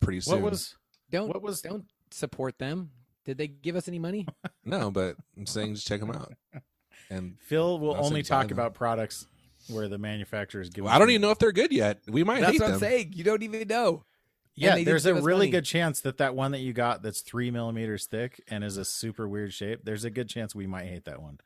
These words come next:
Speaker 2: <laughs>
Speaker 1: You don't, you don't like three millimeter picks?
Speaker 2: <laughs> No.
Speaker 3: Weirdly shaped three millimeter peak,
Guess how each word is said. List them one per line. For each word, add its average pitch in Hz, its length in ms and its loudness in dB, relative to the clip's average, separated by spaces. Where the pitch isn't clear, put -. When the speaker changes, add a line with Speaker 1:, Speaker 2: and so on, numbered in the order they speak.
Speaker 2:
<laughs> - 260 -4
Speaker 1:
You 139 80 2
don't, 175 220 2
you 143 100 0
don't 156 100 2
like 165 140 0
three 151 160 2
millimeter 165 340 0
picks? - 460 0
Speaker 2:
<laughs> - 1300 -12
No. 110 340 -6
Speaker 3:
Weirdly 190 480 2
shaped 180 360 0
three 160 180 0
millimeter 156 500 0
peak, 135 320 -6